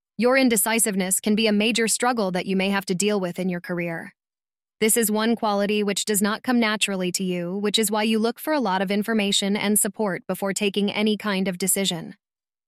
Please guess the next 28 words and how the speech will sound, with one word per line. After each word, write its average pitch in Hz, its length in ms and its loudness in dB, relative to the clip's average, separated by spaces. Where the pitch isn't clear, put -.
You 208 160 4
cannot 311 360 2
function 233 360 2
at 220 100 0
your 208 140 0
best 185 480 -2
when 196 100 0
you 190 100 2
need 196 260 2
to 208 100 -2
a 190 80 0
job 180 400 -2
where 180 100 -2
files 196 400 0
are 185 140 -2
always 196 360 0
piled 185 380 -2
up 180 140 -2
at 170 100 -6
your 170 100 -4
desk, 170 460 -4
or 220 120 2
you 233 120 4
need 233 240 4
to 214 80 0
meet 196 220 2
strict - 420 -2
deadlines. 175 680 -4